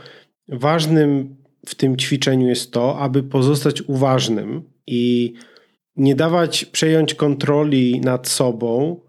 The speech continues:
jakimś odruchom, tylko żeby pozostać świadomym swoich uczuć, oczywiście,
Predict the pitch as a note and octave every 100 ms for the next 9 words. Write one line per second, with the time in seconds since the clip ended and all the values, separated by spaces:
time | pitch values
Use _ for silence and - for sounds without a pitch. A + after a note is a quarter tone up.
0 | _ _ C#3 C3+ C3 C3+ C3+ C#3+ E3 D#3
1 | C3+ A2 G#2 - _ C#3+ C3+ C3 C#3+ B2
2 | C#3 B2+ C3 C3+ C3 D3+ D#3 C#3+ - -
3 | C#3 D3 D3 C#3 C3+ C3 C3 C3 - B2+
4 | A#2+ - A#2+ A2+ C#3+ F3+ D3 B2+ A#2+ A#2
5 | A2+ - C3+ E3